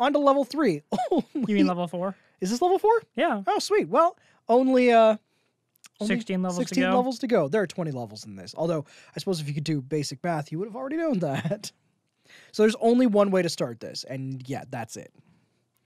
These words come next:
Speaker 1: Otherwise, again, you're just hosed. So this is where the puzzles start getting, like, actually kinda difficult. So if there are pauses here while we're thinking, I apologize, but I'll,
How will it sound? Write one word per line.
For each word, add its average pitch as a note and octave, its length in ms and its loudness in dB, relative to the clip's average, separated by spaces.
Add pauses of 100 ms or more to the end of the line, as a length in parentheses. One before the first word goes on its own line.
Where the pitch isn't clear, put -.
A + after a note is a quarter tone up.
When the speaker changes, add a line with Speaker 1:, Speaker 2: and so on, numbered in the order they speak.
(540)
Speaker 1:
Otherwise, F#3+ 460 2
again, D#3 340 -2
you're D3 140 -6
just C#3 320 -6
hosed. F2 420 -12 (1200)
So G3+ 160 0
this A#3 200 0
is B3+ 60 -2
where D4 100 0
the C4 60 2
puzzles G3 280 0
start F3 200 -2
getting, D#3+ 280 -4
like, A#2+ 240 -10 (1000)
actually F3+ 400 -2
kinda D3 240 -4
difficult. A#2 500 -12
So G#3 180 0
if G3 80 -4
there A3+ 160 4
are A3+ 60 0
pauses A3 460 -2
here F#3+ 120 -2
while E3 260 0
we're D3+ 120 -4
thinking, C#3 460 -6 (340)
I D#3+ 100 -4
apologize, C3+ 640 -4
but - 140 -14
I'll, A2 200 -10